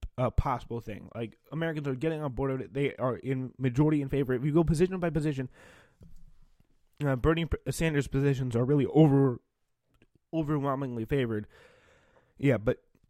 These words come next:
it'll be very interesting. So a more precise question is: Is there still room for a solidly Democratic, in a solidly Democratic district for a blue dog who opposes abortion rights, L G B T rights,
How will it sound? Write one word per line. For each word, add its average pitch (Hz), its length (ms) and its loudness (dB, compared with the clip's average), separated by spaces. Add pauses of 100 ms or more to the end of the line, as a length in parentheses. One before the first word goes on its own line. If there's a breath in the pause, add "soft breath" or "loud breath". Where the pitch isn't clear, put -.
(420)
it'll 151 180 2
be 143 100 6
very 151 460 2
interesting. 120 500 -4
So 165 340 4
a 175 140 4
more 190 180 0
precise 190 340 -2
question 180 360 0
is: 160 280 0
Is 165 180 0
there 175 180 4
still 233 340 2
room 208 180 2
for 180 120 2
a 165 80 4
solidly 196 480 2
Democratic, 170 520 0 (220)
in 233 200 -2
a 208 100 0
solidly 139 500 2
Democratic 135 480 -2
district 131 340 -4
for 127 140 2
a 120 60 2
blue 156 200 4
dog 156 260 4
who 147 60 0
opposes 135 360 0
abortion 156 440 0
rights, 151 280 -2
L 175 140 2
G 160 120 0
B 160 160 -2
T 151 140 -2
rights, 147 280 0